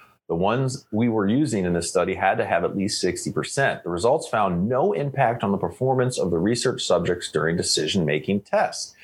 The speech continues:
It had fewer effects than we were anticipating, especially because we were getting into these very high potency products that researchers in the United States at least have largely been banned from studying.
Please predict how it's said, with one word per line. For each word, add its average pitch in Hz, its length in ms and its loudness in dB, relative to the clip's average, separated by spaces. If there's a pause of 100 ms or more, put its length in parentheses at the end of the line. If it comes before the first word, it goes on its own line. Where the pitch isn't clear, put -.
(420)
It 120 100 -2
had 139 240 2
fewer 220 300 0
effects 196 340 0
than 185 100 2
we 180 60 2
were 165 140 2
anticipating, 135 680 0
especially 202 500 0
because 120 380 0
we 113 80 2
were 113 80 2
getting 127 400 0
into 120 280 0
these 98 220 2
very 101 300 2
high 127 120 2
potency 139 440 0
products 82 580 0 (460)
that 92 100 0
researchers 123 560 2
in 110 80 2
the 104 80 2
United 107 300 2
States 135 280 0
at - 120 -6
least 139 200 0
have 95 100 2
largely 117 360 2
been 85 220 0
banned 120 400 2
from 123 100 0
studying. 160 520 0